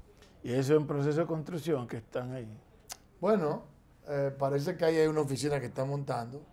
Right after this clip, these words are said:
Speaker 2: y está puesto ese contenedor ahí. No sé si, no sé de qué es ese contenedor, no sé si son equipos que van a instalar en esa oficina o son equipos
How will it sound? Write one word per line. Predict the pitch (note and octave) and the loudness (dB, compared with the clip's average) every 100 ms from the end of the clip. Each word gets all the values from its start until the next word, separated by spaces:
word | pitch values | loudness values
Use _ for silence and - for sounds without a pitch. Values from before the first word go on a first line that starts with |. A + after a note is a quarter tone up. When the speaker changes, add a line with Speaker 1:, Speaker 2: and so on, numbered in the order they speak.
| - - - - - - - | -20 -20 -20 -20 -20 -20 -6
Speaker 2:
y | C#3+ | -4
está | C#3 C#3+ | 0 0
puesto | D#3+ D3 | 0 0
ese | C#3+ D3 | 2 2
contenedor | D3 D3 C#3+ C#3+ D#3 | 0 2 2 2 2
ahí. | D3+ D3 - - - _ - | 0 -2 -6 -14 -20 _ -6
No | C#3+ | 0
sé | C#3+ D3+ | 2 2
si, | C#3+ D#3+ D#3+ D#3 C3+ - - - - | 2 0 2 0 -2 -6 -20 -16 2
no | E3 | 2
sé | E3+ F3+ | 6 8
de | D#3+ | 8
qué | |
es | D#3 | 4
ese | D3 | 2
contenedor, | D3 C#3 C3+ C3+ F#3 | 2 2 2 4 4
no | D3 | 4
sé | B2+ | 0
si | C3+ | 0
son | C#3 D3+ D3 | 2 4 4
equipos | D3 - F3+ - D3 | 2 2 2 2 0
que | C#3 | 2
van | C3+ | 2
a | D3 | -2
instalar | C#3+ C#3+ C#3+ C3+ - - - - | 0 2 4 2 -6 -20 -20 -12
en | C#3 | -2
esa | C#3 D#3 | 0 0
oficina | D3+ F3+ D#3 E3 F#3 - - - - | 0 0 0 0 -2 -6 -18 -20 -14
o | - D3 | 0 0
son | D3 D#3+ F3 | 4 4 4
equipos | E3+ C#3 F#3 F3+ F3+ D#3+ | 2 2 0 2 2 0